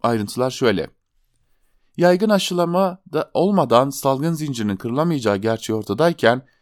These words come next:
Türkiye'nin Çin'in Sinovac'ına mahrum bırakıldığı tek seçenek de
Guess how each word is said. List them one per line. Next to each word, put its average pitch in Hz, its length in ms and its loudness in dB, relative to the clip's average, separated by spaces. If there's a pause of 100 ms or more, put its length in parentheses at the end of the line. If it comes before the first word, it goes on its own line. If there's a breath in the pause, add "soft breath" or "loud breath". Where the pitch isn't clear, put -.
(180)
Türkiye'nin 165 440 -2
Çin'in 170 380 -4 (180 soft breath)
Sinovac'ına 147 1000 0
mahrum 135 440 0
bırakıldığı 95 760 -2 (300)
tek 175 180 -2
seçenek 90 520 -6
de 143 200 0